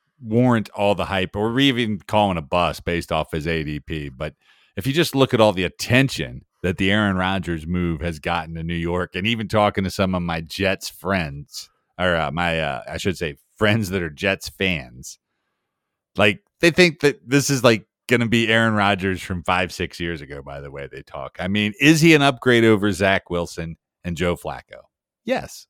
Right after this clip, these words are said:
probably. Uh, but this is not the same guy that, you know, was,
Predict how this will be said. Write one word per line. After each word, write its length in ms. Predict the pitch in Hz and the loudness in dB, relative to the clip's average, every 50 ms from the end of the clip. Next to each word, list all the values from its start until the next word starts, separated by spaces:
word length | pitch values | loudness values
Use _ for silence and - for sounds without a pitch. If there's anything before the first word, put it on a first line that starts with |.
| _ _ _ | _ _ _
probably. 340 | _ 139 127 85 - - - _ _ _ _ _ _ _ _ _ _ _ _ _ _ _ _ _ | _ -6 -6 -6 -8 -12 -20 _ _ _ _ _ _ _ _ _ _ _ _ _ _ _ _ _
Uh, 240 | 92 95 90 87 - | 0 2 2 2 -2
but 540 | 78 98 92 85 98 120 - 135 - - - | -6 -4 4 6 6 6 6 4 0 2 0
this 180 | 135 139 - | 0 2 2
is 160 | 143 131 117 | 0 -2 0
not 240 | 117 120 123 127 - | 0 0 0 0 -2
the 80 | - 107 | -4 -6
same 320 | - - 107 101 101 95 | -2 0 0 0 0 0
guy 380 | 90 107 98 95 92 90 90 90 | 0 0 0 0 2 0 0 -2
that, 260 | 85 90 87 87 85 - _ 85 | -2 -2 -2 -2 -4 -6 _ -10
you 160 | 104 101 92 | -8 -6 -6
know, 200 | 82 78 73 71 | -6 -6 -8 -10
was, 400 | 73 73 80 90 85 76 71 - | -12 -10 -8 -8 -8 -10 -12 -18